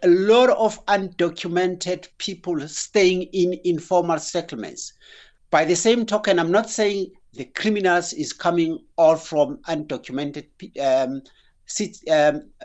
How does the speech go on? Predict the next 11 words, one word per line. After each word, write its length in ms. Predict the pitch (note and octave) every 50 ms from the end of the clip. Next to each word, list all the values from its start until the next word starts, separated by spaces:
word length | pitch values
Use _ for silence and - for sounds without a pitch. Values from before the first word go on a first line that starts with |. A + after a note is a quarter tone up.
| - -
foreigners 540 | - - G3 G3+ G3+ F#3+ F3 E3+ D3+ -
in 140 | - - F3+
the, 160 | E3 D#3+ E3 -
in 300 | F3+ E3 E3 - E3 D#3+
the 180 | D#3+ D#3+ D#3+ -
informal 480 | D#3+ D3 - - F#3 G#3 G#3+ G#3 F#3 D#3+
settlement. 540 | - - A3+ A#3+ - A3 D3+ A2 F#2+ - - _ _ _ _ _ _ _ _ - -
But 120 | - C3
how 340 | - - - B2+ F3 G#3+ B3
do 140 | A#3+ - G#3+
you 140 | G#3 G#3+